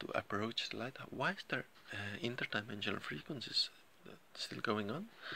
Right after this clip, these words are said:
Why are they not blocked? Might a lizard ask, okay? They're not blocked because we are keeping these connections alive. We have already fifth dimensional, fourth dimensional flow coming to the third dimension in Ple-, Pleiadian high,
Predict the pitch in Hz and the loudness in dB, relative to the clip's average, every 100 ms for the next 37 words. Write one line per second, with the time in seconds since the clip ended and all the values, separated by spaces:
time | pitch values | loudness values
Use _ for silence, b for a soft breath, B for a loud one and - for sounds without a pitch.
0 | B - 101 113 - 98 104 - 113 131 | B 2 4 6 6 4 4 0 2 2
1 | - - - - - 98 95 - - - | 0 -8 -2 0 0 0 2 4 4 2
2 | - - - - - B B - 107 113 | 2 2 0 0 0 B B 4 2 2
3 | 156 - 107 - - 104 - 131 - 98 | -2 4 2 2 -4 2 2 2 0 -2
4 | 113 - 107 113 - 107 120 135 - - | -2 2 2 2 -2 -2 -2 -4 -4 -4
5 | - 117 - - - - 117 135 - B | -2 -4 -2 -4 0 2 4 2 0 B
6 | B B 113 110 113 104 104 98 - - | B B 4 6 10 10 10 8 2 2
7 | - - 101 95 92 - - - 123 120 | 2 2 -2 2 2 0 -4 -6 -2 -2
8 | - - - - - - - 110 - - | -4 -14 -12 -10 -10 -4 2 2 0 -4
9 | 113 110 101 92 - 107 - 95 101 135 | -4 0 2 4 6 6 4 -2 -2 -2
10 | - - B B B 95 110 104 113 113 | -4 -4 B B B -4 0 2 4 2
11 | - 101 117 131 - 101 120 120 | 0 0 2 0 -2 0 2 0